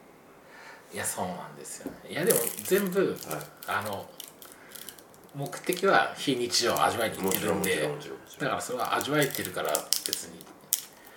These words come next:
Speaker 1: その通りなんですけどね。
Speaker 2: はい。平均点なんだよ、きっと。
Speaker 1: うん。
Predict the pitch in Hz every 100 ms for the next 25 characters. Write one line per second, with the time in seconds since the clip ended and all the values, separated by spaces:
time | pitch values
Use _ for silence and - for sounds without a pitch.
0 | - - - - - - 104 98 - 87
1 | 78 73 - - - 76 71 - - -
2 | - - - - - - - - - -
3 | - - - - - - - - - -
4 | - - - - 131 135 - 76 73 -
5 | - - - - - - - - - -
6 | - - - - 98 90